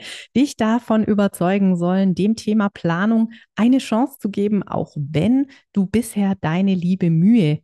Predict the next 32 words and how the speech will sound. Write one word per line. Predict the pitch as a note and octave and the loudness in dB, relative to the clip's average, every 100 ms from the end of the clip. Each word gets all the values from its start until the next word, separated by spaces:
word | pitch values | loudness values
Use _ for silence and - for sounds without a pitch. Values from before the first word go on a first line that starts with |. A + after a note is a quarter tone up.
| _ | _
mit | F3+ E3 | -2 0
diesem | E3+ D3+ D3+ | 0 0 0
Thema | - D3 C#3+ C3+ C3 | -2 -2 -2 -2 -4
hattest. | - G3+ C#4 - - - - - _ - | -4 -2 -2 -4 -20 -20 -20 -20 _ -2
Und | G#3+ A3 A3+ - | 2 4 2 -2
ja, | F#3 F#3 F3+ | -2 0 -2
aus | D#3+ | -2
meiner | E3 E3+ F3+ | 0 2 2
Sicht | D#3+ - | 0 -2
gibt | - - | -8 -8
es | - | -8
eigentlich | - D#3 - | -4 -4 -2
gar | C#3+ | -2
nichts | D#3 D3+ - | -2 -2 -2
mehr | D3 | 0
hinzuzufügen, | D#3 - B3+ - G3+ - F#3 F3+ | 0 0 0 0 -4 0 2 2
aber | - D#3+ D#3+ | 2 -2 -4
ich | - | -2
weiß | D#3+ F#3+ | -2 0
natürlich | F3 D#3+ F3+ F3+ - | -4 -2 -2 -2 -2
aus | E3+ | -4
eigener | - F3 F#3 E3 D3+ | -2 0 2 2 0
Erfahrung, | D#3+ - F3+ F3+ D3+ E3+ F#3+ - - - _ | -4 -2 0 0 2 2 0 -4 -20 -20 _
dass | D#3 F3 - | -4 -4 -2
es | F3 - _ _ - | -6 -6 _ _ -4
gar | F3 | 0
nicht | G3 F#3 | 0 -2
so | - | -2
einfach | D#3 D#3 D#3 - | -2 -2 -4 -4
ist, | D#3+ D3+ - | -4 -4 -4
wenn | D3+ F3 | -2 0
wir | E3+ D#3+ D#3+ | 0 0 0